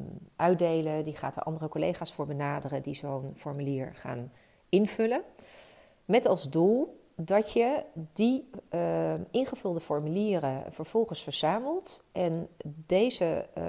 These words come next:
feedbackgesprekformulieren dan ook het uitgangspre-, eh, uitgangspunt zijn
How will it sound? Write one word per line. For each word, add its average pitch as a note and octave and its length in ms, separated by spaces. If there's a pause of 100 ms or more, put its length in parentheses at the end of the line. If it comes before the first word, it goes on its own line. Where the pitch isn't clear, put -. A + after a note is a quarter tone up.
(140)
feedbackgesprekformulieren E3+ 1300
dan D#3 40
ook D3 100
het - 140
uitgangspre-, F#3 800
eh, E3+ 140
uitgangspunt E3 760
zijn G3+ 400